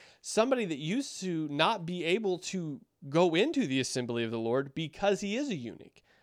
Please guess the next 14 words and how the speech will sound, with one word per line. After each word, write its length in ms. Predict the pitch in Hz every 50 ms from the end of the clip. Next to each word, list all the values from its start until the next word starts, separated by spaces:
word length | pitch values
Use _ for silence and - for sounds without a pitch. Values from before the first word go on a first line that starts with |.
| _ _ -
We're 140 | 127 151
gonna 180 | 214 254 269 233
unpack 460 | 214 196 165 - - 220 214 208 -
that. 200 | - 117 101 98
There's 160 | 139 147 151
actually 380 | 180 196 254 277 - 185 165 156
a 60 | 143
really 280 | 127 143 165 196 190 160
powerful 480 | - - - 165 165 175 165 - 165
message 380 | 143 151 165 170 - 135 123 -
here 240 | 123 117 117 117 - - - - - - _ -
within 540 | 131 127 - _ _ - 165 190 214 220 196
this 180 | 196 190 -
passage 640 | - - 180 190 190 185 - 139 110 113 113 -